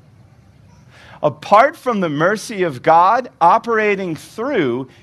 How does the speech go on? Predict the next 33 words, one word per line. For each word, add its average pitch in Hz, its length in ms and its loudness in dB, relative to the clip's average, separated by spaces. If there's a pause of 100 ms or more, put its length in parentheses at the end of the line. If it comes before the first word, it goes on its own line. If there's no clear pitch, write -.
his 180 280 -6
people, 151 600 -8 (1300)
people 220 280 -8
die 143 360 -4
in 143 240 -8
sin. 98 400 -10 (120)
People 254 280 -2
are 131 80 0
killing 294 580 0
themselves 101 800 -8 (800)
through 156 180 -4
drugs 147 480 2
and 151 100 -8
addictions. 156 600 -8
And 165 100 -4
if 151 120 -6
we're 240 100 0
honest 220 360 -2
with 196 120 -8
ourselves, 175 420 -2
most, 180 420 -4
some 196 200 -2
of 190 60 0
us 165 120 -6
would 175 200 -4
be 165 100 -6
dead 143 240 2
right 107 180 -2
now 92 260 -8
if - 100 -16
it 110 60 -10
wasn't 104 340 -6
for, 104 240 -4